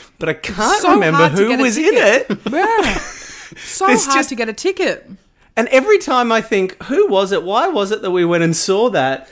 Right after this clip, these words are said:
Speaker 1: There was a, there's a part of my brain that doesn't wanna get sued for libel that goes, "Don't talk about that." So <laughs> I'm not even gonna go there.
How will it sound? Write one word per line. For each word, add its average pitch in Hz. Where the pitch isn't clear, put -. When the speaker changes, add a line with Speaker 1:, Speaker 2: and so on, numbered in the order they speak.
Speaker 1:
There 190
was 180
a, -
there's 185
a 180
part 226
of 294
my 277
brain 147
that 151
doesn't 190
wanna 208
get 175
sued 165
for 156
libel 139
that 160
goes, 160
"Don't 180
talk 220
about 190
that." 175
So -
<laughs> 233
I'm -
not -
even 226
gonna 170
go 180
there. 123